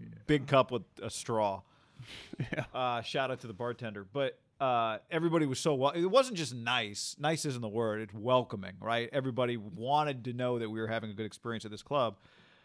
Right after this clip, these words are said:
Speaker 1: And golf is not necessarily, the rep on golf is, like, uptight.
Speaker 2: Well, especially
Speaker 1: Um,
Speaker 2: at country clubs, right?
Speaker 1: Yeah, and,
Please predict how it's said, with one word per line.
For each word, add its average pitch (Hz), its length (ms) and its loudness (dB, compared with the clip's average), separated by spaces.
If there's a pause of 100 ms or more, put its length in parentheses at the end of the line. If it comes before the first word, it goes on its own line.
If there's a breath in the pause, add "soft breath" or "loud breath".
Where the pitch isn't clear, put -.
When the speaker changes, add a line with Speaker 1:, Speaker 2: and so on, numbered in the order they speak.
(280 soft breath)
Speaker 1:
And 131 160 -4
golf 180 300 8
is 120 120 -4
not 139 320 2
necessarily, 135 920 0
the 107 100 -4
rep 143 320 2
on 123 180 2
golf 117 300 2
is, 104 160 -6
like, 98 200 -4
uptight. 117 480 -2 (300)
Speaker 2:
Well, 156 140 6
especially 220 300 10
Speaker 1:
Um, 190 40 10
Speaker 2:
at 151 40 6
country 170 280 6
clubs, 113 440 0 (320)
right? 117 140 8
Speaker 1:
Yeah, 156 140 8
and, 143 240 -4